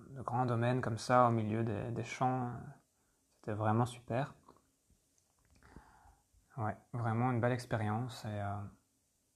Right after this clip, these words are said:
c'est un week-end de totale déconnexion. Ici, en fait, le festival était sur quatre jours, mais c'est surtout, euh, de vendredi à dimanche qu'il y avait pas mal d'activités. Moi, je suis venu le week-end. Il y avait aussi des activités pour enfants, et cetera. Enfin,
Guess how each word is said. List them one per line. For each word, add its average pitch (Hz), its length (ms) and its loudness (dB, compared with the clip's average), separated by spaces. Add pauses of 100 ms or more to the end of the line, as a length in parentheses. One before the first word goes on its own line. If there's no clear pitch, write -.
(240)
c'est - 160 -6
un 110 60 0
week-end 110 300 0
de 104 520 -4
totale 123 340 0
déconnexion. 113 720 -2
Ici, 131 340 0
en 117 60 2
fait, 127 160 0
le 123 120 0
festival 123 400 0
était 117 140 -2
sur 107 200 -6
quatre 120 300 0
jours, 117 320 2 (540)
mais 107 180 -2
c'est 107 100 -2
surtout, 127 500 2
euh, 107 220 6
de 107 80 0
vendredi 113 380 2
à 117 60 6
dimanche 120 420 4
qu'il 113 120 -4
y - 20 0
avait 104 160 -2
pas 120 160 4
mal 117 140 2
d'activités. 110 680 -4
Moi, 113 180 -4
je 110 80 -14
suis 113 120 -10
venu 107 140 -4
le 104 60 -4
week-end. 110 380 -8 (640)
Il 123 40 -6
y - 20 -4
avait 110 100 -4
aussi - 180 -4
des 104 120 -2
activités 107 420 -2
pour 113 180 -6
enfants, 117 500 0
et 117 40 -4
cetera. 117 540 -10
Enfin, 120 180 -14